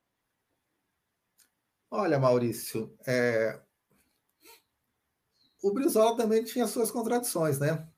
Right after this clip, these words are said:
Acho que não dá pra gente também fazer uma, é... é, exaltação à crítica, é, do Brizola, embora eu tenha bastante reconhecimento, é, por muita coisa que ele fez. Eu acho que o Brizola, é, o que, o que ele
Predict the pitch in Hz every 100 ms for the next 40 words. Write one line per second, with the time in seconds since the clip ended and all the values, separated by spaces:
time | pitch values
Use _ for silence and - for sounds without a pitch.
0 | - - 143 143 - 165 170 165 - 143
1 | 143 151 139 147 - 143 127 135 156 127
2 | 135 139 139 135 139 123 127 123 120 117
3 | 117 - 123 113 120 117 120 - _ _
4 | _ - 151 135 143 139 135 - 139 131
5 | 135 135 131 127 - 143 139 143 170 147
6 | - - 107 - 117 110 131 131 139 127
7 | 123 131 - 90 - - _ 151 143 120
8 | 139 135 139 139 135 - 131 135 - 135
9 | 123 131 139 139 135 113 113 120 - 135
10 | _ _ _ _ - _ - 120 120 120
11 | 123 123 135 131 127 147 139 - 98 -
12 | - 156 175 - 208 175 156 127 147 160
13 | 120 101 - _ _ _ _ - 123 120
14 | - 143 139 175 180 151 139 180 185